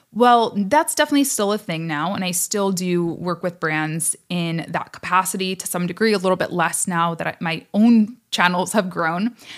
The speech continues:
but I do occasionally still work with brands in that way. But now the great thing is, like, you can use your phone to make a TikTok.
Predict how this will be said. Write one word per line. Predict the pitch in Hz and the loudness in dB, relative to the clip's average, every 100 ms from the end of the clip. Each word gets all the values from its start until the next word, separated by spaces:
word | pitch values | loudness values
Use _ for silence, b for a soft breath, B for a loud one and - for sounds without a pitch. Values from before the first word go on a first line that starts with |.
| B | B
but | 262 | 2
I | 269 | 4
do | 269 | 2
occasionally | 285 - 196 175 175 | -2 0 -2 0 -2
still | 165 170 | -2 -2
work | 160 151 | -2 -4
with | 170 - | -6 -6
brands | 160 156 156 | -6 -4 -4
in | 160 | -4
that | - - | -4 0
way. | 269 208 180 | 0 0 -2
But | 240 214 | -2 2
now | 208 269 381 240 | 2 2 2 2
the | 202 | 2
great | 185 226 269 | -2 -4 -4
thing | 208 196 | -2 0
is, | 180 175 175 - | 2 0 -2 -2
like, | 185 180 | -6 -2
you | 220 | -4
can | 226 - 359 | -4 -4 0
use | 359 | 0
your | 311 175 | 0 -2
phone | - - 208 202 175 165 175 | -4 -2 0 2 0 -2 -4
to | 202 | 2
make | 226 240 | 2 2
a | 190 | -2
TikTok. | - 240 247 294 311 330 330 | -2 -6 -4 0 2 2 0